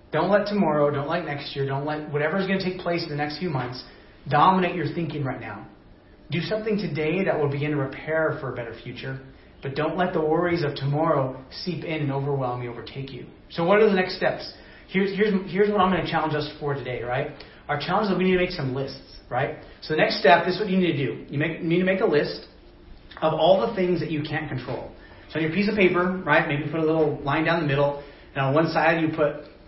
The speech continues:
things I can't control. And begin to make a list of all the things that you can't control. And this is really, really important, because what happens is when,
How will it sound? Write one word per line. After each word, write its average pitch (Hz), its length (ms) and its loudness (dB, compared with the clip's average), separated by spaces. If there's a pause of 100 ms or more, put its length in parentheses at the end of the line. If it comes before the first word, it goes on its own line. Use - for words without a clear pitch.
(140)
things 151 200 0
I 156 60 0
can't - 260 -6
control. 131 420 -6 (440)
And 135 100 -4
begin 147 200 2
to 165 60 2
make 165 160 2
a 156 40 0
list 147 380 0
of 131 80 -6
all 156 320 4
the 196 180 0
things 147 460 -2 (320)
that 131 160 -4
you 147 180 -6
can't 135 380 -6 (260)
control. - 540 -6 (260)
And 143 100 0
this 175 140 0
is 185 160 -2
really, 190 180 4
really 175 220 4
important, 139 420 -4
because 143 300 -2
what 147 140 -2
happens 175 400 2
is 143 180 -2
when, 147 400 -2